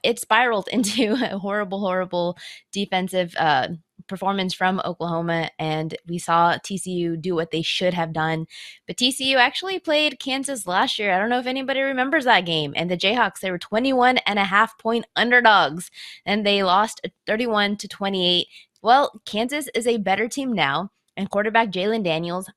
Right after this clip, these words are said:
I believe that he is Heisman worthy, at least of an invite, but he has more starts now under his belt. He has more experience now under his belt compared to last season. And quarterback Max Duggan for T C U, he's absolutely doing good things over there,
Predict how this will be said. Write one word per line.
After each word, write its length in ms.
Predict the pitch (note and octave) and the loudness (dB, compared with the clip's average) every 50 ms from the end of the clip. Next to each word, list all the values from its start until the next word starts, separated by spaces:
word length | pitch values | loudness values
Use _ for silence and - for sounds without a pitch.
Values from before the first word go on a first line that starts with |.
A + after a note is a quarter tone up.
| _ - | _ 0
I 160 | E3 A3+ A#3+ | 4 4 4
believe 360 | A#3+ B3+ B3 A#3+ B3 A#3+ G#3 | 4 2 0 0 0 -2 -2
that 120 | G3 G3+ F#3+ | -6 -6 -6
he 220 | F3+ G#3+ G#3+ G3+ | -4 -4 -2 -2
is 160 | G3 F#3+ F3 | -2 -4 -4
Heisman 540 | D#3 - - D#3+ F#3 F#3 G3+ A3+ A3 G3 D#3 | -6 -4 -2 -2 -2 -2 -4 -4 -4 -4 -4
worthy, 500 | D3 D#3+ E3+ D#3+ - D3+ D#3 F3 F#3 - | -2 -2 -2 -2 -2 -4 -4 -4 -6 -8
at 220 | - D#3 D#3+ D#3 - | -8 -8 -8 -6 -6
least 240 | G3+ A3+ - - A3 | -6 -6 -4 -4 -6
of 120 | G3 F3+ | -4 -2
an 140 | F3+ E3+ D#3+ | -2 -2 -2
invite, 500 | D3+ D#3 D3+ C#3 D3 D3 D#3+ F#3 - - - - - - - _ - | -4 -6 -4 -2 0 0 0 -2 -4 -8 -16 -20 -20 -20 -20 _ -8
but 100 | - F3 | -6 -6
he 120 | E3 F#3 | -2 -2
has 180 | F#3+ G3 F#3 F3+ | -2 -2 0 -2
more 200 | F#3 F#3 G#3+ A3+ | 2 4 4 4
starts 480 | A#3 - - D#3 D#3+ E3+ F3 - - - | 4 2 2 4 4 4 4 2 -6 -6
now 260 | F3+ D#3+ D#3+ D#3+ E3 | -2 -2 0 0 0
under 200 | E3 D#3+ D#3+ D#3+ | -2 -2 -2 -2
his 160 | D#3+ D#3+ D#3+ | -2 -2 -4
belt. 300 | - C#3 C#3 E3 F3 - | -6 -4 -4 -4 -4 -6
He 80 | - F3 | -6 -8
has 120 | E3+ - | -8 -6
more 200 | F3+ F3 F#3+ G#3+ | -6 -2 -2 -2
experience 580 | A3+ - - - F3 F3 F3+ F3 E3+ F3 - E3 | -2 -2 -6 -6 -4 -2 -2 -2 -2 -4 -2 -2
now 180 | D#3+ D#3+ D#3+ D#3+ - _ - | -2 -2 -2 -4 -8 _ -8
under 240 | F3+ E3+ E3 D#3+ D#3+ | -8 -4 -2 -2 -2
his 120 | D#3+ D#3 | -2 -4
belt 280 | D3 - D3+ D#3 D#3 - | -2 0 0 0 0 -2
compared 340 | - E3+ D#3+ E3+ D#3 E3 - | -8 -10 -4 -4 -4 -4 -4
to 100 | - D3+ | -6 -6
last 280 | D3+ D3+ D3+ D#3+ - | -2 -2 -2 -2 -4
season. 420 | - C3+ C#3 C#3 D3 D3 D#3 F3+ - - - - - - - - | -8 -10 -10 -8 -6 -6 -6 -6 -8 -10 -16 -18 -18 -18 -12 -8
And 120 | E3+ E3 | -8 -6
quarterback 480 | - F#3 F3+ F#3 F#3 G3 F#3 F3+ - F3+ | -4 -2 -2 2 4 4 2 2 0 -4
Max 260 | E3+ E3+ F#3 - - | -6 -6 -6 -6 -2
Duggan 300 | - F3+ F3+ F#3 F#3 F3+ | -2 0 0 0 -4 -2
for 100 | F3 F3 | -4 -6
T 160 | - - G3 | -6 -6 -8
C 140 | F3 - E3+ F#3 | -8 -6 -4 -2
U, 120 | G#3+ G#3+ G#3 | -2 0 0
he's 200 | F3 F3 F3+ F3 - | 0 -2 -4 -4 -2
absolutely 480 | - D#3+ F#3+ - - C4 B3+ C4 C4+ A#3 | -2 -4 -4 -4 -10 -10 -8 -6 -6 -4
doing 380 | F#3+ G#3 A3 A3+ A3 G3+ F#3+ D#3 | -4 -2 -2 -2 -2 -2 -4 -2
good 380 | E3+ G3+ A3+ A#3+ A3+ G3+ - | 0 2 2 2 2 0 -2
things 320 | - G#3 A#3 B3 A#3+ A#3 - - | -4 -2 0 0 0 -2 0 -2
over 180 | G3 F#3 G3 | -2 0 0
there, 320 | F#3+ F#3 F#3 F3+ F#3 F#3 | 0 2 4 4 4 2